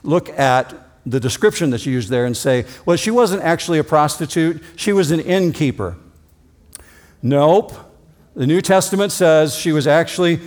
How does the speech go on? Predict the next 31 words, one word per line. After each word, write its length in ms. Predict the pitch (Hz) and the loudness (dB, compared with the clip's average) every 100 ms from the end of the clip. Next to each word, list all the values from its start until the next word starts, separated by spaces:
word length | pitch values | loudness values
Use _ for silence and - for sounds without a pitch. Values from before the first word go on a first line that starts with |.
| - | -6
a 60 | 147 | -6
prostitute. 1000 | - 185 175 175 - 147 - 113 110 131 | -2 0 2 0 -4 -8 -4 -4 -2 -2
Here's 240 | 143 165 | -2 0
the 80 | 147 | 0
word 240 | 143 160 127 | 0 0 -2
that's 160 | 123 | -2
actually 400 | 147 139 - 139 | 0 0 -2 -2
used, 380 | 139 131 120 101 | 0 0 0 0
zana. 560 | 131 135 135 120 123 - | 0 2 2 2 0 -4
It's 140 | - 160 | -8 -2
in 80 | 139 | 0
your 100 | 139 | 2
notes 300 | 139 139 - | 2 0 -6
this 180 | - | -6
morning. 420 | 127 110 107 107 104 - - | -4 -4 -4 -6 -10 -16 -10
"One 240 | - 165 208 | 0 2 2
who 120 | 190 | 0
commits 360 | - 190 190 - | 0 0 0 -2
fornication, 920 | 185 190 196 170 151 - 160 202 170 - - - _ | 0 0 2 0 0 0 -2 -2 -4 -12 -20 -20 _
times 380 | - 190 220 247 | 0 4 4 2
continually, 720 | - 226 208 175 165 165 180 185 - | 0 -2 0 2 2 2 0 -2 -8
times 480 | - 180 190 214 196 | -2 2 4 4 0
greatly, 640 | 165 196 185 147 139 143 147 - - | 0 2 2 2 2 2 0 -6 -4
to 160 | 185 | -2
play 280 | 170 185 202 | 2 4 4
the 100 | 202 | 4
harlot 480 | 180 185 160 151 165 | 2 4 4 4 4
or 240 | 147 160 156 | 2 2 2
be 320 | 156 165 165 | 2 2 2
the 180 | 143 135 | 2 2
whore." 520 | 160 127 101 92 | 4 4 2 -2